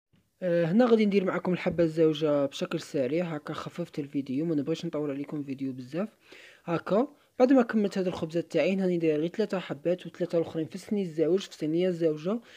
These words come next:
هنا درت لهم، آه، دهنته بالزيت ورشيت عليه شويه فرينه، غطيتها بسربيته وخليتهم يخمروا مده نصف ساعه. هنا بعد ما خمروا معايا، هنا هذا الصيني الزاوج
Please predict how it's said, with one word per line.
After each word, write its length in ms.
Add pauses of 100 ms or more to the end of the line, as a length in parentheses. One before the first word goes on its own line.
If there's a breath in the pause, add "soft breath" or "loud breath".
(160 loud breath)
هنا 160
درت 180
لهم، 300
آه، 140
دهنته 400
بالزيت 560
ورشيت 420
عليه 140
شويه 220
فرينه، 460 (340 loud breath)
غطيتها 320
بسربيته 460
وخليتهم 440
يخمروا 400
مده 340
نصف 220
ساعه. 340 (340 loud breath)
هنا 160
بعد 160
ما 100
خمروا 360
معايا، 320
هنا 200
هذا 140
الصيني 260
الزاوج 560